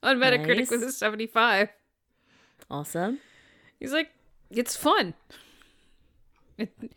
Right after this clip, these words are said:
Speaker 1: uses imagination <laughs> and exciting locations to give the movie the same kind of pulp adventure feeling we get from Indiana Jones movies.
Speaker 2: Mm-hmm.
Speaker 1: It's fun. It's a fun adventure movie. And hey, here's an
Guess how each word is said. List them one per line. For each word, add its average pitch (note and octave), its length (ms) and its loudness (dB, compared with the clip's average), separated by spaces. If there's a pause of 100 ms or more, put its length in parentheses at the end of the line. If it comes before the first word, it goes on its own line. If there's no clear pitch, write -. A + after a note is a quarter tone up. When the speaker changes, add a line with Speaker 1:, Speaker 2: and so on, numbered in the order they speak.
Speaker 1:
uses A#3+ 340 -4
imagination C4 720 2 (120)
<laughs> - 140 -20
and A3 80 0
exciting A#3+ 440 2
locations D4 520 2
to A3+ 100 -6
give A#3 120 -2
the A#3+ 60 -2
movie B3 200 -2
the A#3 80 -8
same G#3+ 260 -4
kind A#3+ 180 -4
of A3+ 80 -4 (120)
pulp G#3 200 -4
adventure B3+ 380 -4
feeling E3 320 -6
we F#3+ 120 -2
get - 180 -6
from G3+ 140 -6
Indiana F#3 360 -4
Jones C#4+ 280 -2
movies. D3 420 -8 (540)
Speaker 2:
Mm-hmm. A3+ 260 -4
Speaker 1:
It's C#4 200 4
fun. F4+ 380 4
It's G3+ 140 -4
a G#3 60 2
fun C4+ 260 2
adventure B3+ 380 0
movie. E3+ 380 -8 (240)
And C4+ 200 6
hey, C#4 340 2 (300)
here's C#4 280 0
an B3 140 0